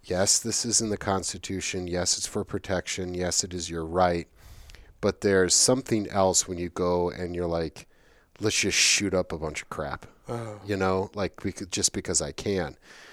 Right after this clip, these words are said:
Speaker 1: So, um, I thought guns were gonna be, you know, in, like, more the Obama era, pr-, post-Clinton Democratic, that guns were gonna be the big thing. Um,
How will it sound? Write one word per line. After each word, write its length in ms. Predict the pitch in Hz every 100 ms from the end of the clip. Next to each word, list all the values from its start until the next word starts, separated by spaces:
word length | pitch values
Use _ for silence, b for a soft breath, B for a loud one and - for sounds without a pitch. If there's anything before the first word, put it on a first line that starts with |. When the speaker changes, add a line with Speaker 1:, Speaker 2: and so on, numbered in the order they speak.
| B B B
Speaker 1:
So, 500 | - 120 113 107 - _ _ -
um, 320 | 107 104 101 -
I 160 | 123
thought 300 | 156 107 90
guns 360 | - 101 98 90
were 140 | 92
gonna 180 | 90 90
be, 400 | 82 82 80 76 _ _ _ _ _ -
you 100 | 90
know, 140 | 85
in, 120 | 78 85
like, 260 | 85 -
more 220 | 87 90
the 140 | 85 82
Obama 480 | 80 85 85 90 90
era, 460 | 87 85 85 85 80 -
pr-, 120 | - - - _ _ _ _
post-Clinton 960 | - 185 - - - - 131 120 107 107 -
Democratic, 680 | 107 101 98 - 92 90 -
that 240 | 95 85
guns 320 | 85 98 101 95
were 120 | 87
gonna 160 | 87
be 120 | 82 87
the 140 | 80
big 200 | 80 85
thing. 340 | - 87 78 - _ _ _ _ _ _ _ _ - -
Um, 340 | 90 87 87